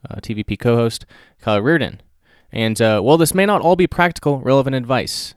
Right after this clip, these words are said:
uh, it should at least get you thinking in the direction of, uh, ways to increase your personal freedom by exploiting already existing loopholes, uh, within the law. Uh, if you'd like to read this article, uh, or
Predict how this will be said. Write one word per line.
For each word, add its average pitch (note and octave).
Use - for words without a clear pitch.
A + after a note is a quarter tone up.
uh, A#2+
it -
should B2
at A#2+
least A#2+
get A#2+
you A2
thinking A2+
in G#2+
the G#2+
direction G#2+
of, G#2+
uh, G2
ways A#2
to A#2+
increase A2
your G#2
personal A2
freedom B2
by G#2+
exploiting A2
already A#2+
existing G#2+
loopholes, G#2
uh, G2+
within G#2+
the G2+
law. G2+
Uh, G#2
if G2+
you'd A2+
like A2
to A2+
read C3+
this D#3
article, D#3+
uh, G2+
or G2+